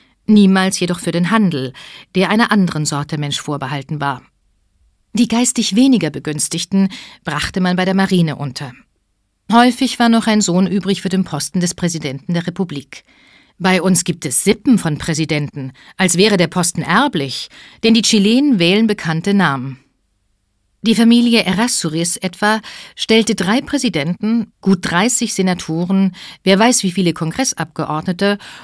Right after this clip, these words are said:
und daneben etliche hohe kirchliche Würdenträger. Die tugendhaften Töchter der bekannten Familien heirateten ihre Cousins oder lebten beseelt von zweifelhaften Wundern. Um die Verirrten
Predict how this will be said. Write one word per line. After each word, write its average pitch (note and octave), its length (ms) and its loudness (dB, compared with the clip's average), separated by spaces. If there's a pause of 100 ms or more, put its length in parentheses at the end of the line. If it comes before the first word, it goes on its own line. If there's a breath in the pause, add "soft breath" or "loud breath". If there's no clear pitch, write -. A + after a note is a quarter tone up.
(140)
und A3 160 2
daneben A3+ 400 4
etliche A#3+ 580 -4
hohe F#3 280 -2
kirchliche G3 600 -6
Würdenträger. C#3+ 640 -6 (800)
Die B3 220 4
tugendhaften F3 880 0
Töchter F#3+ 400 -4
der F#3 100 0
bekannten F#3 540 -2
Familien G3 680 2 (400 loud breath)
heirateten G3+ 640 0
ihre F#3+ 220 -4
Cousins G#3+ 720 -2 (160)
oder F#3 240 2
lebten F3 340 2
beseelt E3 480 0
von F#3 220 -2
zweifelhaften E3+ 800 -4
Wundern. C3+ 480 -2 (580 soft breath)
Um G#3 160 4
die G3 120 4
Verirrten F#3+ 840 -4